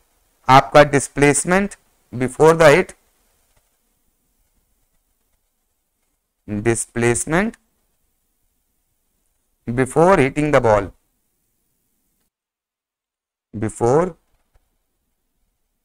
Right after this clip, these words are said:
hitting the wall, तो हो जाएगा आपका ये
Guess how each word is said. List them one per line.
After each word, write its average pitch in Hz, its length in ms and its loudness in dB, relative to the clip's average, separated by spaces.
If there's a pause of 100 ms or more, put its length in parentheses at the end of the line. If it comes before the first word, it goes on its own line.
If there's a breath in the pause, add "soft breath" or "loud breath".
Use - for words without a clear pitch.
(340)
hitting 120 380 -6
the 107 140 -2 (500)
wall, 110 320 -8 (2750)
तो 151 100 2
हो 139 160 2
जाएगा 131 360 6
आपका 131 300 2
ये 120 260 -2